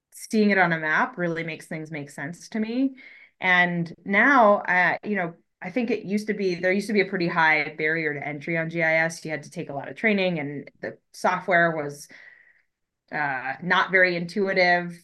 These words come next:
It was a little hard to use, but now there's a couple of softwares out there that are much easier to use. The tools are much more obvious. Um, and with, like, some basic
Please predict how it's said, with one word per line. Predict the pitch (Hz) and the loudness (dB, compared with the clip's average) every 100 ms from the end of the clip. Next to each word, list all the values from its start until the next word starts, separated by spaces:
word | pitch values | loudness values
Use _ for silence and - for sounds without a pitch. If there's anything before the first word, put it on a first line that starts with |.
| - | -12
It | - | -10
was | 170 170 | -10 -8
a | 175 | -6
little | 170 165 | -4 -2
hard | 165 165 | -2 -4
to | 170 | -6
use, | 170 170 170 | -2 0 0
but | 185 185 | -2 4
now | 220 214 185 | 6 6 6
there's | 180 170 170 - _ | 4 2 -6 -18 _
a | - | -8
couple | 165 196 190 | -4 0 0
of | 175 | 0
softwares | 170 208 - 160 156 | -4 -4 -6 -6 -2
out | 160 | -4
there | 156 147 | -4 -6
that | 147 147 | -4 -4
are | 147 143 139 127 _ _ - _ _ | -6 -8 -10 -12 _ _ -20 _ _
much | - 175 185 | -8 -2 -2
easier | - 180 165 156 | -2 -4 -4 -4
to | |
use. | 147 139 139 156 147 | -4 -8 -10 -12 -12
The | - | -12
tools | 160 208 190 170 | -2 2 2 0
are | 165 160 156 | -4 -4 -6
much | 170 170 170 | -4 -4 -6
more | - | -8
obvious. | 147 147 170 185 202 202 - | -6 -4 0 0 0 -6 -10
Um, | 160 151 143 | -2 -2 -2
and | 170 | -2
with, | 170 170 | -2 0
like, | 170 143 - - | -4 -4 -10 -16
some | - 180 170 | -6 -4 -2
basic | 160 170 185 170 170 | -4 -2 2 0 0